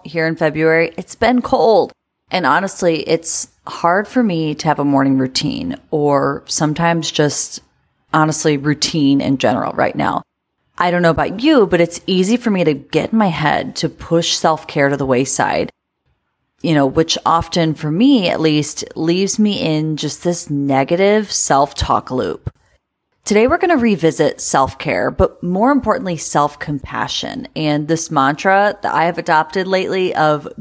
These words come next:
good enough. I'm also going to share with you what's currently working for me with some of my routines, and maybe they'll inspire you as well.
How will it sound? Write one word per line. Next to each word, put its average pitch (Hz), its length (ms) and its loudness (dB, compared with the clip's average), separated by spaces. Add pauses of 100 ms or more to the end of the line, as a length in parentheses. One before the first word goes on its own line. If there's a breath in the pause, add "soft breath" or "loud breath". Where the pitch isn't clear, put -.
(120)
good 226 480 2 (180)
enough. 170 460 -2 (600)
I'm 185 260 -2
also 185 320 2
going 190 160 0
to 180 60 -2
share 151 340 0
with 151 300 -2
you 143 200 2
what's 143 380 0
currently 220 460 0
working 202 340 0
for 196 160 0
me 185 180 0
with 147 160 -2
some 170 200 0
of 175 60 0
my 170 100 2
routines, 160 880 -2
and 139 440 0 (120)
maybe 160 340 2
they'll 156 160 4
inspire 117 340 -2
you 123 160 -2
as - 160 -6
well. - 320 -6